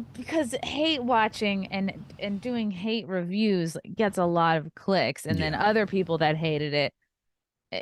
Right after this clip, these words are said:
Speaker 1: you can kind of bond over your mutual hatred of a thing, which has just
Speaker 2: Yeah.
Speaker 1: become very, very popular kind of in the content creation world.
Speaker 2: That's gay, though.
Speaker 1: <laughs>
Speaker 2: Like, I saw, um,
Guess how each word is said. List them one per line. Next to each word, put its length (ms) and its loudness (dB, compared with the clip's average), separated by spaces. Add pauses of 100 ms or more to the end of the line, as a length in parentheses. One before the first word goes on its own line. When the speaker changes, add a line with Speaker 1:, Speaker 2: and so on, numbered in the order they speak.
Speaker 1:
you 120 -6
can 220 -4
kind 220 0
of 220 -2
bond 500 4
over 180 2
your 140 2
mutual 480 0
hatred 480 -2
of 80 -6
a 160 -2
thing, 380 -4
which 120 -14
has 160 2
just 60 0
Speaker 2:
Yeah. 220 2
Speaker 1:
become 220 -2
very, 420 0
very 220 2
popular 600 0
kind 180 -4
of 60 -4
in 80 -6
the 80 -8
content 520 -2 (120)
creation 680 -6 (720)
world. 460 -8 (380)
Speaker 2:
That's 200 2
gay, 360 -2
though. 240 -6 (580)
Speaker 1:
<laughs> 60 -2 (1000)
Speaker 2:
Like, 140 6
I 60 4
saw, 440 6
um, 500 4